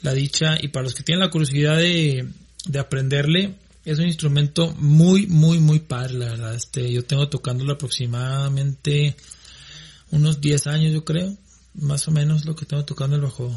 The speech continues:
sexto, bajo quinto. ¿Qué tiene diferencia el bajo sexto y el bajo quinto? Cada vez me preguntan ese tipo de cosas.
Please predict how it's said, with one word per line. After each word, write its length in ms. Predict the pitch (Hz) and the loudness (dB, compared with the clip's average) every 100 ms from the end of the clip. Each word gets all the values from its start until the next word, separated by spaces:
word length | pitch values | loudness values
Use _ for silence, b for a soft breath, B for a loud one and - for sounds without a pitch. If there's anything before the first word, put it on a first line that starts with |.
| 107 | -8
sexto, 460 | - 143 - 175 | -8 -8 -6 -6
bajo 240 | 160 117 120 | -4 -4 -4
quinto. 340 | 143 147 175 165 - B B B B | -2 -2 -4 -10 -14 B B B B
¿Qué 100 | - | -6
tiene 200 | 165 208 | -2 0
diferencia 380 | 214 151 165 160 | 0 2 2 2
el 40 | 190 | 0
bajo 160 | 170 | 0
sexto 160 | 156 156 | 0 0
y 20 | |
el 60 | 180 | 2
bajo 220 | 160 135 | 2 0
quinto? 300 | 160 165 - | 0 0 -2
Cada 160 | 160 170 | 0 0
vez 100 | 170 | 0
me 40 | |
preguntan 400 | 156 139 147 165 | 0 2 2 0
ese 160 | 165 156 | 0 -2
tipo 220 | 156 165 | -4 -2
de 100 | 156 | -2
cosas. 400 | 156 143 139 - | 0 -2 -4 -8